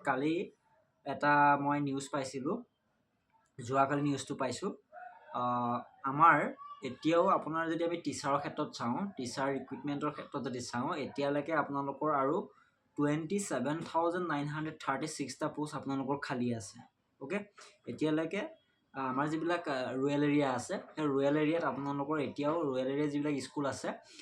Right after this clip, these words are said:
সেই স্কুলবিলাকত প্ৰায় অলমষ্ট টুৱেণ্টি ছেভেন থাউজেণ্ড নাইন হাণ্ড্ৰেড থাৰ্টি ছিক্স মানে ভেকেণ্ট হৈ আছে। অ'কে, এইবিলাক পোষ্ট খালী আছে। গতিকে,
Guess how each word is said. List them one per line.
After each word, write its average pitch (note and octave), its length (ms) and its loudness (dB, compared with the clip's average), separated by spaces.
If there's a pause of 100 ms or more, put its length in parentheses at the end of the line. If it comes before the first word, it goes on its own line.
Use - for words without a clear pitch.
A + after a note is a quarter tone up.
(200)
সেই F#3 100 4
স্কুলবিলাকত F3+ 640 0
প্ৰায় F#3 280 0 (440)
অলমষ্ট F3 340 2
টুৱেণ্টি E3+ 240 2
ছেভেন D3+ 340 -2
থাউজেণ্ড E3+ 320 0
নাইন D#3 140 0
হাণ্ড্ৰেড D#3 300 -8
থাৰ্টি C#3 240 -2
ছিক্স - 340 -4 (680)
মানে C3 240 -6 (160)
ভেকেণ্ট C#3+ 360 -2
হৈ C3 120 -4
আছে। A2+ 240 -6
অ'কে, C3+ 180 -4
এইবিলাক C#3+ 380 -2
পোষ্ট D3+ 240 -6
খালী C3+ 280 0
আছে। C3+ 240 -2 (500)
গতিকে, C#3+ 500 -6